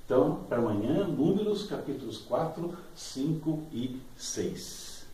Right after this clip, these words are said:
Tá? Então, não deixe de fazer o seu tempo aí de leitura, o seu tempo de oração, até caso você não tenha feito neste instante. Bom, queridos, terminamos aqui então mais um dia.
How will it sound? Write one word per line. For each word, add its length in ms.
Tá? 360
Então, 160
não 80
deixe 240
de 100
fazer 280
o 80
seu 140
tempo 360
aí 80
de 100
leitura, 600
o 40
seu 200
tempo 200
de 120
oração, 400
até 380
caso 320
você 360
não 140
tenha 200
feito 460
neste 520
instante. 640
Bom, 180
queridos, 380
terminamos 440
aqui 240
então 380
mais 220
um 60
dia. 400